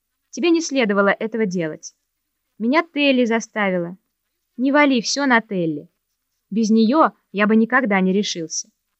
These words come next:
«Все же не верю, что вы двое проделали такое», повторила она,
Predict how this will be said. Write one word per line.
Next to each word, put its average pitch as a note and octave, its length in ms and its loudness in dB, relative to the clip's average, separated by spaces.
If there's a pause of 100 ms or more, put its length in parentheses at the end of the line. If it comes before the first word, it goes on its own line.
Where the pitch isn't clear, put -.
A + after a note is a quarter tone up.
(840)
«Все E4+ 220 -2
же D#4+ 260 0
не C#4+ 200 0
верю, C4 280 2
что G#3 180 -8
вы G#3 100 -2
двое B3+ 320 2
проделали F#3+ 540 0
такое», F3+ 560 -4 (180)
повторила F3+ 540 0
она, B3 280 2